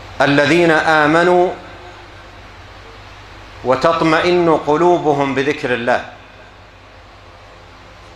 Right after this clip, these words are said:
ألا بذكر الله تطمئن القلوب".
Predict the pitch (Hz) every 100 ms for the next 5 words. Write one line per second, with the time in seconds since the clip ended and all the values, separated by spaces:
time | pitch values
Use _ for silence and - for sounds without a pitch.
0 | - 156 156 147 135 139 165 156 139 131
1 | 147 147 143 131 - 156 147 131 131 156
2 | 143 120 - 127 135